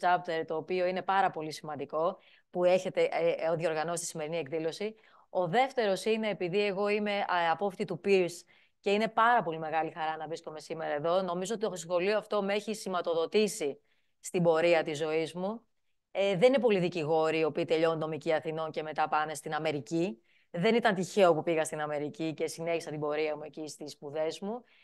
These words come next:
και συ-, και με διδακτορικά και έγινα και δικηγόρος εκεί. Ούτε είναι τυχαία όλη η πορεία που είχα μετά, γιατί και εμένα οι αρχές μου, και το λέω, ε, στην αντιπρόεδρο που μίλησε στην αρχή, ήταν να μπορώ να εξι-, να, να βοηθάω για το κοινό καλό. Και γι' αυτό και πήγα και στην Επιτροπή Κεφαλαίου Αγοράς.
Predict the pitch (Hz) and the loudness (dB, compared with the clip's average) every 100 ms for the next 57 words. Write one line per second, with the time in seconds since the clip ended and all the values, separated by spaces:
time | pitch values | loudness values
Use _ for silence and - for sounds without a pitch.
0 | _ _ 185 175 180 - 170 170 170 175 | _ _ -6 -6 -6 -6 -6 -4 -4 -2
1 | 160 160 170 175 170 165 165 170 165 151 | -4 -2 -2 -2 0 0 0 0 0 -2
2 | 151 156 165 160 156 143 185 233 226 - | -2 0 2 0 -4 -6 -4 -4 -6 -18
3 | - - 247 226 240 214 196 185 165 185 | -20 -2 0 4 4 4 2 -2 -2 4
4 | 170 175 190 180 160 156 156 160 160 156 | 6 6 6 2 0 0 0 -2 -4 -4
5 | 151 180 214 202 190 185 185 185 226 233 | -2 0 0 0 -2 -2 0 0 0 2
6 | 196 170 196 185 180 202 214 180 170 165 | 0 2 4 4 4 -2 -4 -4 -2 0
7 | 170 175 170 160 - 156 160 160 160 160 | 2 2 -2 -6 -8 -10 -6 -6 -6 -8
8 | 160 165 170 - 147 139 220 226 _ - | -10 -10 -14 -14 -12 -6 -6 -8 _ -20
9 | - 220 240 233 196 180 196 220 214 - | -10 -6 -4 -2 0 0 0 0 -2 -2
10 | - 202 175 180 180 180 165 170 160 190 | -6 -6 -2 -2 0 0 2 0 2 2
11 | 196 202 190 170 170 185 180 165 160 143 | 4 2 -2 -4 -2 0 0 2 2 0
12 | - _ _ 185 165 160 - 190 180 160 | -4 _ _ 0 2 2 2 2 2 0
13 | 180 175 165 165 147 156 151 160 156 156 | 0 0 -2 -8 -6 -6 -4 -4 -4 -4
14 | 143 143 143 139 | -2 -2 -4 -6